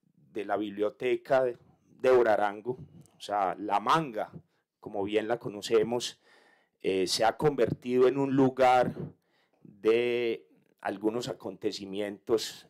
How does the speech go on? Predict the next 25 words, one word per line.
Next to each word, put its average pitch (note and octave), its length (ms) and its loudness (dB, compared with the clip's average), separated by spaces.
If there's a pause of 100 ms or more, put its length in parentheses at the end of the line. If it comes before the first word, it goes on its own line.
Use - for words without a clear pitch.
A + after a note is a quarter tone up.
eh, F#2 220 -4
preocupantes G#2 1120 -4
para F#2 240 -2
la F#2+ 160 -6
comunidad G#2 380 -10
envigadeña. G2 680 -4 (760)
Es - 200 -8
el A#2 180 -4
tema A#2+ 300 -2
del G2 180 -6
consumo G2+ 720 0 (300)
y G#2 160 -8
de F#2+ 60 2
actividades G2 600 0
sexuales, A#2 1000 0 (720)
eh, F2+ 280 -4
sobre A2 400 -2
todo B2+ 380 4
los C3+ 180 6
fines C3 380 -2
de G#2+ 100 2
semana, G#2+ 560 -2
doctor F#2+ 360 -2
Juan G#2+ 220 -4
Carlos. F#2 680 -2